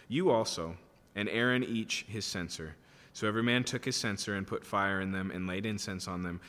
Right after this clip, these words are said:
and stood at the entrance of the tent of meeting with Moses and Aaron. Then Korah assembled all the congregation against them at the entrance of the tent of meeting, and the glory of the Lord appeared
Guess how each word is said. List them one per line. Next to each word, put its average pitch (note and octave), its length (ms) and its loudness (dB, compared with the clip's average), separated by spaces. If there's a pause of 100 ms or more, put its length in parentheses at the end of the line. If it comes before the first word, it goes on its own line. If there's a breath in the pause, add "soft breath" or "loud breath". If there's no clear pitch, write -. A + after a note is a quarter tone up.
(140 loud breath)
and F#2 140 -6
stood A#2+ 320 2
at A#2+ 80 -2
the G#2+ 140 0
entrance G2+ 360 -2
of - 60 -12
the F#2 80 -4
tent F#2 320 -4
of F#2+ 60 -6
meeting F2 300 -4
with E2+ 160 -8
Moses F2 540 -6
and D#2 140 -8
Aaron. D#2 400 -8 (360 loud breath)
Then G#2+ 220 0
Korah B2 380 4
assembled F#2+ 480 0
all F#2+ 160 2
the B2 80 -2
congregation A#2 720 0
against F#2+ 400 -4
them E2+ 120 -6
at E2+ 100 -10
the F2 120 -8
entrance G#2 400 -4
of A#2 60 -6
the A2 80 -2
tent F#2+ 280 -4
of G2+ 80 -6
meeting, E2+ 380 -4 (300 loud breath)
and F#2+ 160 0
the F#2 60 0
glory A2+ 420 4
of B2 100 2
the A#2+ 100 2
Lord G2 380 2
appeared F2+ 720 0